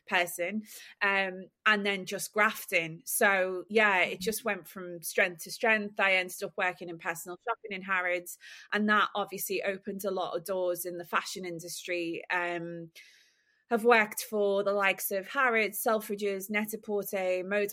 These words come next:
Speaker 1: Operandi, and now currently, uh, working for a brand called Thread Styling, which is a bit of a, like,
Speaker 2: Mm.
Speaker 1: social media mega brand when it comes to, like, luxury,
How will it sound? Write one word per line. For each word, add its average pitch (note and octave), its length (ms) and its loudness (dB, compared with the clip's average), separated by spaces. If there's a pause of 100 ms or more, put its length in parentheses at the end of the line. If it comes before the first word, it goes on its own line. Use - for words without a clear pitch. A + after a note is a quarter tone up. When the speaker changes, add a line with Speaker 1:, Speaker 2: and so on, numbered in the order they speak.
Speaker 1:
Operandi, F3+ 760 -2
and F3 160 -2
now E3+ 420 -4
currently, E3 760 -4
uh, E3+ 160 -4
working E3 340 -4
for E3+ 240 -4
a E3 60 -2
brand E3 260 -4
called D#3+ 240 -6
Thread E3 240 0
Styling, E3 480 -2
which D#3+ 180 -10
is F3 120 -8
a E3+ 60 -6
bit E3+ 220 2
of E3 140 -2
a, E3 160 -2
like, D#3+ 300 -4
Speaker 2:
Mm. F3+ 180 -12 (220)
Speaker 1:
social F3 560 2
media E3 500 -2
mega E3 340 -2
brand D#3 340 -2
when D3+ 280 -12
it - 160 -20
comes D#3+ 280 -8
to, E3 100 -6
like, D3 240 -6
luxury, D#3 760 -6